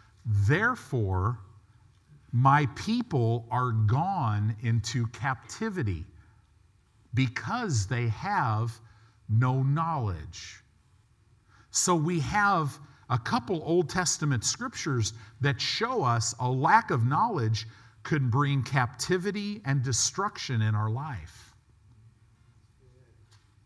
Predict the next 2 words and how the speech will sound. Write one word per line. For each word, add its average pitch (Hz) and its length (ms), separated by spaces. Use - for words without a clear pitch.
Captivity. 139 840
This, 175 460